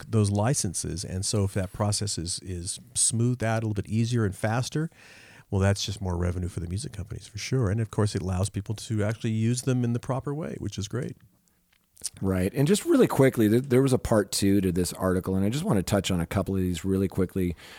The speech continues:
Speaker 2: Um, the first one, premium streaming, you know. So digital services where users pay a monthly fee.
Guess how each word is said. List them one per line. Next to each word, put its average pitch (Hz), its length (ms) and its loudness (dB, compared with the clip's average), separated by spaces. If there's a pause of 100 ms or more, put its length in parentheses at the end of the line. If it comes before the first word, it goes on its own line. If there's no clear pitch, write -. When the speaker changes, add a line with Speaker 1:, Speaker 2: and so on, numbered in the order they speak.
(180)
Speaker 2:
Um, 92 300 2
the 95 80 0
first 160 260 4
one, 113 200 4
premium 117 800 2
streaming, 90 640 0 (400)
you 101 100 -2
know. 80 220 -2 (340)
So 110 340 6
digital 143 440 4
services 107 680 4
where 101 180 4
users 104 460 4
pay 104 460 4
a 104 80 2
monthly 95 520 2
fee. 101 460 2